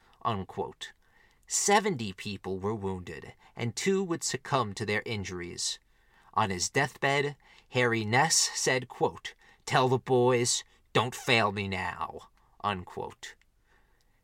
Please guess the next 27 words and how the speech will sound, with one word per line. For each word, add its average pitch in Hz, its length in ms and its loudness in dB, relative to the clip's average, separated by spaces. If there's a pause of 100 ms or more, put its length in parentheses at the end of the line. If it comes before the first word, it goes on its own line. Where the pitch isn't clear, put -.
Tens 147 300 2
of 120 100 -2
thousands 113 640 6
accompanied 123 640 -2
his 120 200 0
coffin 92 600 2 (240)
to 123 100 2
Ness's 98 440 4
final 92 480 0
resting 92 400 -6
place. - 480 -6 (1200)
Minneapolis 127 720 4
seemed 135 260 0
about 104 300 2
to 131 140 -6
explode, 165 680 2
but 127 140 2
it 131 80 2
was 120 220 2
in 127 160 2
this 160 200 2
climate 123 580 2
when 117 180 -6
common 185 440 0
sense 123 380 -2
finally 147 500 4
prevailed. 175 800 -4